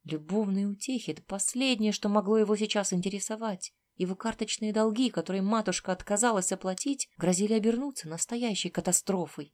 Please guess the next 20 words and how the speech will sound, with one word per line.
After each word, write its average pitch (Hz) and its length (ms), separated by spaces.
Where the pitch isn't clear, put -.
Единственное, 190 640
что - 180
могло 180 260
спасти - 480
его 151 200
от 143 80
бесчестия — 185 840
жениться 208 600
на 170 100
богатой 180 340
наследнице, 190 880
часть 214 300
приданого 214 480
которой 190 420
пошла 185 360
бы 180 140
в - 40
счёт - 220
уплаты 190 320
долга. 170 460